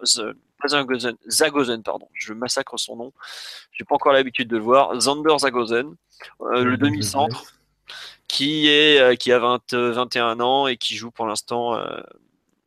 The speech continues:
Speaker 1: à, à Aalborg et qui arrivera cet été. Camille, euh, qui a fait visiblement un carton face au, à l'équipe de France, qui est quand même pas rien. Donc, euh, il est en train de confirmer que c'est quand même un, un sacré monstre qui va débarquer.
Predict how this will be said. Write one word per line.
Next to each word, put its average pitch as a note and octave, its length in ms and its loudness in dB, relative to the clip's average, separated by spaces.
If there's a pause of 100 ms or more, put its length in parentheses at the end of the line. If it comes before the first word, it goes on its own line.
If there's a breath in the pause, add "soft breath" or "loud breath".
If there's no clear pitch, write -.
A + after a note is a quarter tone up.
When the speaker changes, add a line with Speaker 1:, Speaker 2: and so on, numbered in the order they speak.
Speaker 1:
à, - 160 -2 (120)
à A2 100 2 (140)
Aalborg A#2+ 480 2 (120)
et - 20 -18
qui - 160 -6
arrivera A2 400 0
cet A#2+ 220 -4
été. A2 240 -8
Camille, B2+ 400 0
euh, A#2+ 80 2
qui A#2+ 80 -2
a A#2 40 2
fait C3 120 -2
visiblement B2 400 0
un - 40 0
carton D3+ 340 -4
face - 260 -2
au, A2+ 160 0
à A2+ 100 4
l'équipe A#2 220 -4
de A#2+ 80 -4
France, C#3 280 -8
qui - 80 -20
est - 40 -20
quand A#2 80 -8
même A2+ 80 -14
pas G#2+ 100 0
rien. A2+ 220 -4 (800)
Donc, A2+ 160 -8
euh, A2+ 280 0 (480 loud breath)
il A#2 80 -8
est - 20 -4
en A#2+ 60 2
train C3 140 -4
de B2 60 -10
confirmer C3 360 -4
que - 60 -8
c'est A#2+ 80 -10
quand D3 160 -4
même C#3 80 0
un, G2+ 80 -2
un C3 40 -2
sacré - 300 -4
monstre C#3+ 280 -8
qui - 120 -10
va A#2+ 80 -2
débarquer. E3+ 640 0